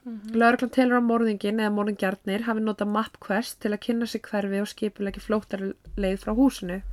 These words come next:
Speaker 2: Klukkan níutíu og fimmtíu, daginn sem að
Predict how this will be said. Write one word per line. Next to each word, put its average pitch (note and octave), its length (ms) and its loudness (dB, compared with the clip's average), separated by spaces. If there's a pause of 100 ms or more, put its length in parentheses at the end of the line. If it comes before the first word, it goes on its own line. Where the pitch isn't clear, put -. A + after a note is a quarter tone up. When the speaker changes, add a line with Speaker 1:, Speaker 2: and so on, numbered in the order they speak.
(1160)
Speaker 2:
Klukkan A#3 220 2
níutíu C#4+ 260 6
og C4+ 60 2
fimmtíu, B3 600 2
daginn A#3+ 280 4
sem A#3+ 180 -2
að A3+ 280 2